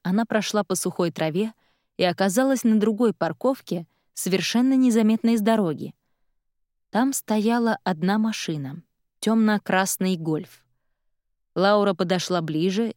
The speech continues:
и тронула капот. Холодный. Машину покрывал толстый слой пыли. Лаура сфотографировала номер и отправила Симону, чтобы тот установил владельца. Затем вернулась к бездомному.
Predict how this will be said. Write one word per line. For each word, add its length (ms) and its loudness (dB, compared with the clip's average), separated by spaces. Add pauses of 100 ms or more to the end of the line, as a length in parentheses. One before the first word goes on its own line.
и 80 -2
тронула 440 -2
капот. 560 -8 (500)
Холодный. 640 -4 (880)
Машину 520 0
покрывал 540 0
толстый 460 -4
слой 320 -6
пыли. 440 -6 (1300)
Лаура 380 2
сфотографировала 920 -2
номер 440 0
и 60 -4
отправила 560 0
Симону, 560 0 (220)
чтобы 340 -2
тот 280 -2
установил 600 -2
владельца. 720 -4 (760)
Затем 420 0
вернулась 500 2
к 60 -8
бездомному. 720 -2